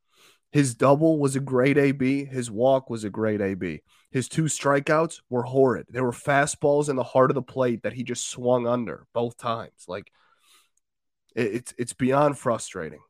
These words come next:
watching him at the dish right now. His O P S is now above six hundred. I guess that's great. Um, Javi goes one for five with a, <laughs> a single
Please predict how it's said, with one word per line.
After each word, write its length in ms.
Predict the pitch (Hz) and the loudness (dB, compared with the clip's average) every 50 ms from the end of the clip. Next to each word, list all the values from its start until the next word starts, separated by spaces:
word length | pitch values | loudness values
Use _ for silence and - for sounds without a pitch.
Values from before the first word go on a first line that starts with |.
| _ _ _ _ _ _ | _ _ _ _ _ _
watching 380 | - 110 113 110 - - 104 110 | -2 -2 -2 -2 -2 -4 -10 -6
him 140 | 123 113 104 | -4 -4 -4
at 100 | 101 104 | -4 -6
the 80 | 107 | -6
dish 260 | 107 117 113 113 - | -6 -4 -4 -4 -2
right 160 | - 107 107 110 | -2 -2 0 0
now. 140 | 113 110 | 0 -2
His 200 | 113 123 123 120 | 0 -2 -2 0
O 120 | 127 123 120 | 2 2 2
P 200 | - - 131 123 | 0 0 0 0
S 200 | 120 117 - - | 0 0 -2 -6
is 120 | 107 113 | -8 -6
now 200 | 120 120 120 120 | -4 -2 0 0
above 360 | 120 117 123 120 120 120 123 | 0 0 0 0 0 0 -2
six 260 | - - 127 113 - - | -6 -8 -8 -8 -8 -6
hundred. 380 | 117 110 101 78 78 82 85 | -8 -8 -8 -8 -10 -10 -8
I 100 | 87 90 | -8 -8
guess 300 | 90 95 95 98 - - | -6 -4 -6 -6 -8 -8
that's 480 | - 110 107 95 - - - - - - - _ _ _ - | -4 -4 -4 -4 -4 -8 -16 -16 -18 -20 -20 _ _ _ -14
great. 280 | - 117 110 101 - - - - - - - - - - - _ _ _ _ | -6 -6 -4 -4 -6 -8 -14 -20 -20 -20 -20 -20 -20 -20 -20 _ _ _ _
Um, 440 | - 87 95 104 95 90 85 80 - _ _ _ _ _ _ _ _ _ _ _ _ _ _ _ _ _ _ _ _ | 0 2 2 2 2 0 -4 -10 -12 _ _ _ _ _ _ _ _ _ _ _ _ _ _ _ _ _ _ _ _
Javi 380 | - - 131 131 131 127 131 123 | -2 4 8 8 8 8 6 2
goes 220 | 127 120 120 113 | 4 2 2 2
one 260 | 113 110 117 120 123 120 | 2 2 2 2 2 -2
for 180 | - 120 107 | -4 -6 -6
five 540 | - - - 117 113 117 120 113 113 117 - | -6 -4 -4 -2 0 0 0 -2 -2 -4 -6
with 260 | 110 107 107 - - - - | -6 -6 -6 -6 -10 -12 -8
a, 340 | 107 117 98 - - - - | -6 -6 -6 -6 -4 -6 -6
<laughs> 40 | |
a 40 | - | -6
single 520 | - - - - 127 123 123 127 120 120 | -6 -8 -4 -4 -4 -4 -2 0 0 0